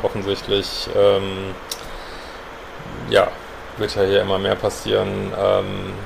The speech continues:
aber erstmal schreibt mir mal, ob ihr mich seht oder hört, äh, weil, wie gesagt, ich hab ein bisschen neue Technik. YouTube hat da sowas ein oder andere verändert.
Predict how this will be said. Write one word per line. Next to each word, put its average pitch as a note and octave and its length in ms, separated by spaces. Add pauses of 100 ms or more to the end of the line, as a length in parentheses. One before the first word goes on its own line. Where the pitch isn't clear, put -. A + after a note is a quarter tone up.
aber G#2+ 180
erstmal G#2 680 (560)
schreibt - 320
mir A2+ 120
mal, G#2+ 280
ob G#2+ 220
ihr G#2+ 120
mich G#2 500 (840)
seht C#3+ 720
oder G#2+ 640 (120)
hört, F3 840
äh, - 40
weil, A#2 640
wie G#2+ 60
gesagt, A2 240
ich - 40
hab - 120
ein A2 80
bisschen A2 320
neue G#2+ 340 (1300)
Technik. A#2+ 540
YouTube A#2 300
hat A2+ 120
da A2+ 100
sowas A2 260
ein G#2+ 160
oder A2 220
andere G#2+ 220
verändert. G#2+ 840